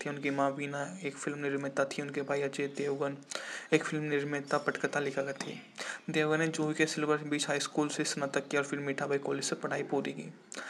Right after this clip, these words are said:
देवगन ने जिगर को फिल्माते हुए अभिनेता करिश्मा कपूर के साथ रिश्ता शुरू किया। हाल की इस जोड़ी ने पचानवे में अपने इस रिश्ते को समाप्त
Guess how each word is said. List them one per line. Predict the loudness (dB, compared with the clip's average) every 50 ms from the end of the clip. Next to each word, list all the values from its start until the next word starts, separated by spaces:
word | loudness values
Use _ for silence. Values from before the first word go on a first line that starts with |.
| -8 -10 -8 -4 2 4
देवगन | 6 6 6 6 4
ने | 2 2
जिगर | 4 4 6 6 6
को | 4 2
फिल्माते | -2 -2 -2 0 0 0 2 2 2
हुए | 2 2
अभिनेता | 0 0 0 -4 -2 -2 -2
करिश्मा | 0 0 -2 -2 -2 -6 -4 -2
कपूर | -2 -2 0 2 0 0 0 0
के | -2 0
साथ | 0 0 0
रिश्ता | 0 -2 -2 -2 -4
शुरू | -4 -4 -2 -2 -2 -2
किया। | -2 0 2 2 2
हाल | 4 2 0 0 0
की | -2 -4
इस | -2 0
जोड़ी | 2 2 2 2
ने | 2 0 0
पचानवे | 0 -2 -2 -2 -2 -4 -2 -2 -2
में | -2 -2 -2
अपने | -2 -2 -2 -2
इस | -4 -6 -8 -8
रिश्ते | -8 -8 -8 -6 -4 -4 -2
को | -2 -2
समाप्त | -2 -2 -6 -4 -4 -4 -4 -6 -10 -20 -20